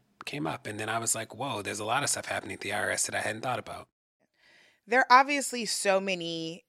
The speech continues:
Speaker 2: ways in which this connects to other things we've talked about on the pod when we were talking about people having access to housing loans and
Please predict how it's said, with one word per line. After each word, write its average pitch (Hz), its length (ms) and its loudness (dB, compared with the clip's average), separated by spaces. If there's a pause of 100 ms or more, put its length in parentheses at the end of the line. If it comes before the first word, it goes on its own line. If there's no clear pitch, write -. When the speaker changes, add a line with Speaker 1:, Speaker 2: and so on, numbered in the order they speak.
Speaker 2:
ways 180 680 -4
in 160 140 -6
which 156 260 -4
this 165 200 -6
connects 170 400 -6
to 156 160 -4
other 160 180 -2
things 156 260 -8
we've 151 140 -8
talked 151 240 -4
about 147 220 -2
on 139 120 -6
the 139 80 -10
pod 170 460 6
when 151 160 -6
we 151 80 -6
were 151 60 -4
talking 160 360 -4
about 151 300 -2 (340)
people 214 380 0
having 196 320 4
access 180 440 0
to 185 100 -2
housing 185 460 4
loans 175 520 -2
and 160 360 0